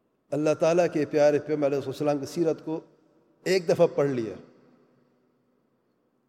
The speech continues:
اس کے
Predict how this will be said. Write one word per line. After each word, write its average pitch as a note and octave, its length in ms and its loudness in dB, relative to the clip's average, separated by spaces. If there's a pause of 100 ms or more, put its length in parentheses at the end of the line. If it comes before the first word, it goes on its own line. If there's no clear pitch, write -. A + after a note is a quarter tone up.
(1900)
اس - 140 -14
کے C3+ 180 -10